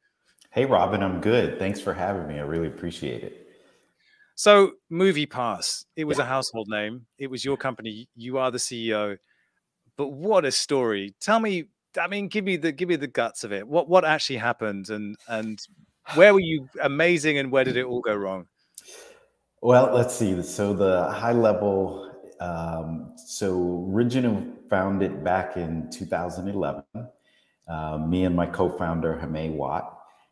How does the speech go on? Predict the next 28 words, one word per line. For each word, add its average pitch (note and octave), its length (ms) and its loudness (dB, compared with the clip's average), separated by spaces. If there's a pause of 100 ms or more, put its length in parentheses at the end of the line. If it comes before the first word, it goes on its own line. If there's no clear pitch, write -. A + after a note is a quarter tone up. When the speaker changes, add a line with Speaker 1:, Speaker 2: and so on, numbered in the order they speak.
(160)
Speaker 1:
And, E2 720 -2 (320)
you F#2 80 -4
know, F2 160 0
the E2 160 0
idea E2+ 420 0
was, F2+ 260 0
could D#2+ 240 -6
we F2 120 0
bring F2 500 -2
a F2 140 -8
Netflix E2+ 840 -4
type D#2+ 280 -4 (200)
model D#2 440 -4 (160)
to D2+ 400 -8 (100)
movie A#2 220 0
theaters? - 680 -12 (420)
And, E2+ 520 2
um, E2 560 0 (640)
you A#2 120 4
know, G#2+ 80 2
we, G#2 500 -2
we F#2 200 -2
started F2+ 360 2
getting F2+ 220 0
some E2+ 180 -4
good E2 180 -4
traction A2+ 880 -2
and D2 300 -4